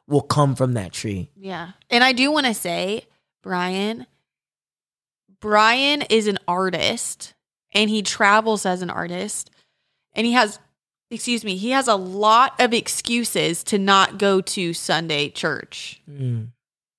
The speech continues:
Speaker 2: Now, you don't, you don't live your life that way.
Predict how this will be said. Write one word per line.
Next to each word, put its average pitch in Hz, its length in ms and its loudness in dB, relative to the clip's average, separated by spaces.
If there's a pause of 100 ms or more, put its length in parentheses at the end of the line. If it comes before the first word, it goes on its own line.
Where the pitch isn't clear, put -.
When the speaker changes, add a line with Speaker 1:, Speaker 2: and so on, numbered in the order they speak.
(840)
Speaker 2:
Now, 180 480 4 (140)
you 208 240 0
don't, 233 260 4 (100)
you 196 260 -2
don't 208 240 4
live 180 160 2
your 101 120 -4
life 208 240 2
that - 180 -2
way. 98 340 -2